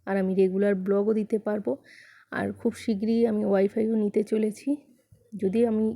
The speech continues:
আমার আশাটা পূর্ণ হয়, তো তোমাদের সঙ্গে দু টাইম করে আমি লাইভ করতে পারবো, প্লাস Facebook-এ লাইভ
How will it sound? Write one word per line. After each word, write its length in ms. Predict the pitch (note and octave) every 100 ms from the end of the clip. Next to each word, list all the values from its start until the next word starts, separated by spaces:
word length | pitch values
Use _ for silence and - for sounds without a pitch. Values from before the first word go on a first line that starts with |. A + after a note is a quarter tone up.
| -
আমার 240 | A3 G3+ G3+ - -
আশাটা 340 | G#3 - G#3
পূর্ণ 280 | - G#3 G#3+
হয়, 180 | A3 C#4 - _ - - _
তো 40 | D#4
তোমাদের 300 | C#4 A#3+ A3+
সঙ্গে 240 | - A3+ G#3+
দু 80 | G3
টাইম 240 | G3+ G3+ G#3
করে 160 | G#3
আমি 140 | G#3 G3+
লাইভ 200 | F#3+ G3 -
করতে 260 | G3+ -
পারবো, 300 | G3+ G#3+ G#3+ D4+ -
প্লাস 280 | G#3 A3+ D4+ - -
Facebook-এ 460 | C4 B3+ A#3 A#3+ A#3+
লাইভ 200 | G#3+